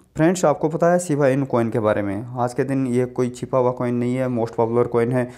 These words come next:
और आने वाले समय में शायद इसका रेट एक रुपये भी जा सकता है। तो ये एक लाख कॉइन आपके एक लाख रुपये भी हो सकते हैं अभी ज्वाइन कर-, करने से।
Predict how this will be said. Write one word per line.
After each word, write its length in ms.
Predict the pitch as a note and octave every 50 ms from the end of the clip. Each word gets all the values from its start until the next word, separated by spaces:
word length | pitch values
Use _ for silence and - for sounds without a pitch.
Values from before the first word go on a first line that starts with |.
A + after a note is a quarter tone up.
| - - - - -
और 100 | A#2+ B2
आने 200 | F2+ A2 A#2+ B2+
वाले 360 | C3 C3 B2+ B2+ C3 C3 B2+
समय 260 | B2+ - C3 B2+ B2+ B2
में 140 | B2+ B2+
शायद 300 | B2+ - C3 A#2+ B2 B2
इसका 200 | A#2+ A#2+ - C3
रेट 220 | A#2+ B2+ B2+ B2+ -
एक 160 | A2 B2 A#2
रुपये 260 | A#2+ A#2 - B2+ B2+
भी 80 | A#2+ A#2+
जा 160 | B2 B2 A#2+
सकता 280 | A#2+ - - - - A#2
है। 140 | A2+ A#2 - - - - - _ _
तो 140 | C#3+ D3 D3
ये 220 | D3+ D3 D3+ D#3+
एक 240 | - - D3 D3 D3+
लाख 260 | D#3 D3+ C#3+ D3 - -
कॉइन 380 | D3 C#3+ D3 D3+ D#3 D#3+ C#3+ - -
आपके 300 | A#2+ B2 B2 B2 - D3+
एक 340 | D3 - - A#2+ C3 C3+ C3+
लाख 200 | C#3 C3+ C3+ -
रुपये 240 | B2+ B2 - B2+ B2
भी 100 | B2 C3+
हो 180 | B2+ C#3 B2+ A#2
सकते 300 | - A2+ - - - G#2+
हैं 220 | G2+ F#2+ - - -
अभी 200 | - A#2 B2+ C3+
ज्वाइन 280 | B2 C3 A#2+ A#2 A#2 A#2
कर-, 320 | A#2 A2+ G#2+ F#2 - - -
करने 220 | - G#2+ G#2 G2
से। 260 | G#2 - F#2+ F#2+ -